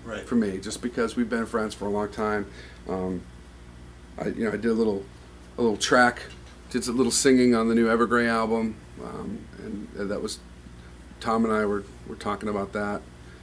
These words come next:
Speaker 2: and, uh, that was cool. That was really fun. It, it was, it wasn't anything big. It was just fun because I did something with friends of mine, you know, on the
Speaker 1: Right.
Speaker 2: side, and, and then when I heard they were gonna do this tour, and their,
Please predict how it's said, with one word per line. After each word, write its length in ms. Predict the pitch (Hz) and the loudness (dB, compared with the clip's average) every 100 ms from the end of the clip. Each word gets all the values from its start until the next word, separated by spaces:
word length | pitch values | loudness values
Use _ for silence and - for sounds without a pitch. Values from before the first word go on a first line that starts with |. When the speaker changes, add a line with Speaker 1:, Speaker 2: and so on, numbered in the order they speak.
| - | -12
Speaker 2:
and, 240 | 110 101 | -6 -4
uh, 220 | 95 92 87 - - - - - | -4 -4 -6 -10 -16 -20 -6 0
that 120 | 190 | 2
was 140 | 165 | 2
cool. 300 | - 143 131 | 4 6 6
That 200 | 131 143 | 4 2
was 140 | 147 139 | 2 4
really 160 | 131 | 2
fun. 400 | 127 117 120 131 - | 2 0 0 0 -4
It, 80 | 117 | -4
it 160 | 82 | -2
was, 180 | 120 123 - - | -2 -4 -10 -8
it 160 | 131 127 | -6 -2
wasn't 320 | 147 156 151 | 2 4 4
anything 220 | 147 147 | 4 2
big. 200 | 123 147 | 4 4
It 80 | 135 | 4
was 100 | 123 | 0
just 200 | 143 - - | -2 -4 0
fun 240 | 139 123 | 2 4
because 280 | 107 120 110 | 0 -2 0
I 80 | 110 | 0
did 200 | 120 - | 0 -2
something 440 | - 117 123 110 | 0 0 -2 -2
with 260 | 104 104 - - - - | 0 -2 -4 -6 -6 -2
friends 300 | 127 120 110 | 4 4 2
of 60 | |
mine, 260 | 101 98 98 | -2 -2 -2
you 60 | 104 | 0
know, 80 | 107 | 0
on 60 | |
the 40 | 101 | 0
Speaker 1:
Right. 60 | 98 | 0
Speaker 2:
side, 340 | 113 101 95 | -2 0 0
and, 140 | 98 95 - - - - | -2 -6 -12 -16 -18 0
and 140 | 127 | 6
then 100 | 135 | 8
when 80 | 135 | 10
I 60 | 123 | 8
heard 240 | 123 147 | 8 8
they 100 | 135 | 8
were 80 | 123 | 6
gonna 160 | 120 113 | 6 4
do 160 | 110 | 2
this 160 | 104 - | 0 0
tour, 440 | - 165 123 113 - - - - - - - | 4 6 8 6 0 -16 -16 -18 -18 -16 0
and 120 | 143 | 6
their, 220 | 131 123 | 8 6